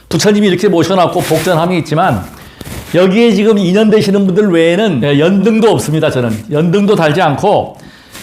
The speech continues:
그냥 제가 벌어놨던 것, 또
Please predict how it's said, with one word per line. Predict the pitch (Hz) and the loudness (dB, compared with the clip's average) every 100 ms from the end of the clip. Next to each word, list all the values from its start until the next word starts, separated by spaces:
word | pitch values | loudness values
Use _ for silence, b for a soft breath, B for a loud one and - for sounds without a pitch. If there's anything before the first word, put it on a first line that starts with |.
| B | B
그냥 | B 233 262 165 - - - - - - - - - - - - | B 2 2 2 -2 -10 -20 -20 -20 -20 -20 -20 -20 -20 -20 -14
제가 | - 180 202 214 220 220 | -2 0 2 4 2 0
벌어놨던 | 170 196 208 160 156 180 180 | 0 2 2 2 0 -2 0
것, | 156 - - - _ _ | 0 -2 -10 -20 _ _
또 | - | -6